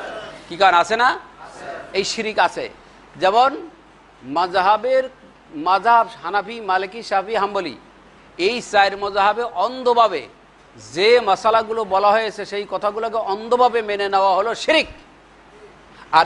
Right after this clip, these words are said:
এই মাযহাবের ভিতরে যে কথাগুলো কোরআন হাদিস ভিত্তিক আছে, সেগুলো মানা ফরজ। তাদের মধ্যে যেটুকু কোরআন হাদিসের ভিত্তিতে আছে, সেটুকু মানা ফরজ।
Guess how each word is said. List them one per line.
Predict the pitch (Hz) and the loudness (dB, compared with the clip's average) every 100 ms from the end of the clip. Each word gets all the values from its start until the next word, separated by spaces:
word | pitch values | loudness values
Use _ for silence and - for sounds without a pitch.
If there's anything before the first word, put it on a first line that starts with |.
| - | 4
এই | 165 302 330 | 2 4 4
মাযহাবের | 294 254 240 240 220 | 2 4 4 2 -2
ভিতরে | 220 226 220 214 | -2 0 0 -4
যে | 180 196 | -6 -6
কথাগুলো | 208 233 247 247 | -4 -2 -2 -4
কোরআন | 214 208 208 | -2 0 0
হাদিস | 208 202 | -2 -6
ভিত্তিক | 185 214 233 214 | -10 -12 -6 -6
আছে, | 196 | -6
সেগুলো | 185 190 190 | -8 -6 -4
মানা | 175 170 | -2 0
ফরজ। | 160 254 214 - - _ _ _ _ _ _ _ _ - - - | 2 2 2 -8 -20 _ _ _ _ _ _ _ _ -20 -8 0
তাদের | 175 233 262 | 2 2 0
মধ্যে | 269 240 233 | -2 -4 -6
যেটুকু | 214 226 - | -4 -6 -4
কোরআন | 214 208 | 0 2
হাদিসের | 202 214 214 247 | 2 -2 -8 -8
ভিত্তিতে | 214 202 240 247 | -8 -12 -4 -4
আছে, | 208 202 | -4 -8
সেটুকু | 208 220 214 | -10 -8 -2
মানা | 226 | 0
ফরজ। | 226 302 311 | 4 4 4